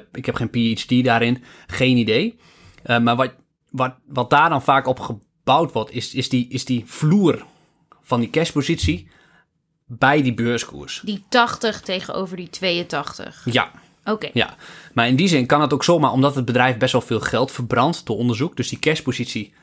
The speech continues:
Speaker 1: daalt elk jaar wat. En over negen jaar zijn ze door hun cash heen. Dus als er niet binnen negen jaar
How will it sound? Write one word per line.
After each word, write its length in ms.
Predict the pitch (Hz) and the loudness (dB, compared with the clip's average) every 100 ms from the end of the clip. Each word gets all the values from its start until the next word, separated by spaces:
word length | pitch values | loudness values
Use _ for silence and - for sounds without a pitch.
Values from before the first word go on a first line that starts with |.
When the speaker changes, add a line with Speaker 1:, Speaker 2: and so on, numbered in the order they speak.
| _ _ | _ _
Speaker 1:
daalt 360 | 113 113 135 | -2 2 2
elk 280 | - 135 139 | 0 0 0
jaar 260 | 139 131 127 - - _ | 2 2 2 -6 -20 _
wat. 420 | 127 120 185 - _ - _ | 0 2 2 -4 _ -20 _
En 200 | 123 120 | -2 0
over 260 | 120 113 | 0 -2
negen 400 | 110 120 135 127 | 0 2 2 2
jaar 260 | 120 113 110 | 2 2 2
zijn 220 | 113 113 | 0 -2
ze 120 | 107 | -4
door 260 | 104 113 113 | -2 0 0
hun 160 | 127 104 | -4 -6
cash 280 | 123 123 | -4 -2
heen. 300 | 131 131 180 - - | -2 -2 -2 -10 -16
Dus 120 | - 117 | -8 -2
als 180 | 139 | 0
er 80 | 123 | 2
niet 180 | 135 170 | 2 2
binnen 240 | 139 127 | 2 4
negen 320 | 120 160 156 123 | 4 2 2 2
jaar 280 | 110 110 | 0 0